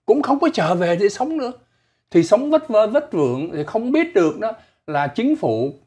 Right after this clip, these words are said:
sẽ hỗ trợ nhà ở cho họ kéo dài đến bao lâu.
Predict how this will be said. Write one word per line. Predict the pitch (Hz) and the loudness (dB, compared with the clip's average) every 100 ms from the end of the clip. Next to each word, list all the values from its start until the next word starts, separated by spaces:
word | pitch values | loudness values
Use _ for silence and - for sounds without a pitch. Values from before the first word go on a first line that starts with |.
| _ | _
sẽ | - 160 220 | -8 -2 -2
hỗ | 254 - 175 175 277 311 - | -4 0 2 2 0 -4 -4
trợ | 180 139 - 123 - | -2 -2 -2 -8 -8
nhà | 135 135 127 | -6 -4 -2
ở | 120 90 98 117 - | -4 -4 -6 -10 -6
cho | 160 | -6
họ | 135 104 - - | -2 -4 -6 -4
kéo | 160 214 | -4 -2
dài | 147 | -4
đến | 127 175 | -4 -4
bao | 165 | -6
lâu. | 165 160 | -6 -8